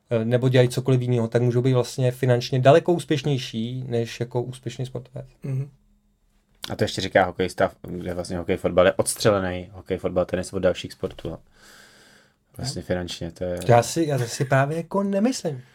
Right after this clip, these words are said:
Speaker 3: Na té t-, vrcholové úrovni rozhodně, jsi
Speaker 1: No jo,
Speaker 3: blázen.
Speaker 1: ale zase to je
Speaker 2: Jako
Speaker 1: fakt
Speaker 2: u nás.
Speaker 1: jakoby
Speaker 3: No, jako.
Speaker 1: malý procento těch i hokejistů a fotbalistů pro mě, ale pak máš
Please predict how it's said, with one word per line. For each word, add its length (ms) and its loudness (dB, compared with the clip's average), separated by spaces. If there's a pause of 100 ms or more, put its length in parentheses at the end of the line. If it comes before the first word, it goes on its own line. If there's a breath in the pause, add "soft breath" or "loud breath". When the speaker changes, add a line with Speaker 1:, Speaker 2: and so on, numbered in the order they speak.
Speaker 3:
Na 100 -6
té 140 -4
t-, 140 -14
vrcholové 440 2
úrovni 220 0
rozhodně, 480 -2
jsi 140 -4
Speaker 1:
No 100 4
jo, 100 6
Speaker 3:
blázen. 200 8
Speaker 1:
ale 100 2
zase 280 -4
to 140 -2
je 60 2
Speaker 2:
Jako 140 -2
Speaker 1:
fakt 100 4
Speaker 2:
u 40 2
nás. 180 6
Speaker 1:
jakoby 320 4 (320)
Speaker 3:
No, 100 -2
jako. 300 -4 (120)
Speaker 1:
malý 400 6
procento 880 0 (160)
těch 440 -2
i 140 0
hokejistů 600 -4
a 20 -2
fotbalistů 580 -6
pro 160 -6
mě, 360 -12 (440 soft breath)
ale 200 0
pak 180 0
máš 400 -2